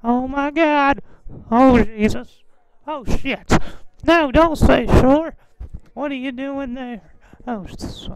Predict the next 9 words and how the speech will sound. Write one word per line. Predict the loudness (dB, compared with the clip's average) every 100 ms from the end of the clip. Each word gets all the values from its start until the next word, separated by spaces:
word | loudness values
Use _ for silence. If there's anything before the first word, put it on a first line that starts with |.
| -16
God | -18 -18 -18 -8
damn | -2 0 2
it. | 4 4 4 2 0 -2 0
God | 2 2 -2 -4
damn. | -4 -6 -2 0 0 -4 -20 _ _ _ _ _ _ _
Oh, | _ -20 -20
gee. | -16 -14 -14 -12 -12
Oh, | -4 4 6 4
shit. | 4 2 0 -2